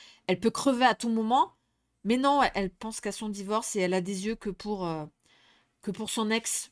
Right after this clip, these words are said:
qui fait partie du voyage. Et, euh, c'était, euh, pff, d'un chiant pas possible. Donc le voilà, le deuxième Maxime Chatham <laughs> que je vous avais promis. Donc, jolie hype aussi sur Le Signal.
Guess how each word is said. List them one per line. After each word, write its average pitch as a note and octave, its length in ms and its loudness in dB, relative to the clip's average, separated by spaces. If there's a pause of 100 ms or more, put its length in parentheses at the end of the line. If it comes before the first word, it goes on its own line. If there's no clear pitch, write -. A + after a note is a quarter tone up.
(120)
qui - 140 -12
fait G3+ 140 -4
partie G3+ 280 -8
du F#3 100 -10
voyage. F3 480 -6 (120)
Et, D#3+ 180 -14
euh, D#3 40 -20 (1160)
c'était, A3+ 420 2
euh, F3 160 2
pff, - 220 -14 (640)
d'un F#3+ 180 4
chiant C4 340 4
pas B3+ 140 4
possible. - 440 -4 (720)
Donc E4 280 4
le F#4 80 8
voilà, E4+ 420 6
le A#3 200 0
deuxième B3+ 580 4
Maxime G#3+ 340 -2
Chatham A3 540 -2
<laughs> - 40 -12
que - 140 -2
je - 140 2
vous F#3+ 180 -4
avais E3 200 -4
promis. C4 420 -6 (520)
Donc, A#3 440 0 (400)
jolie D#4+ 520 4
hype C#4+ 300 4
aussi B3+ 300 -2 (340)
sur F3 220 -8
Le E3 100 -2
Signal. F3 400 -4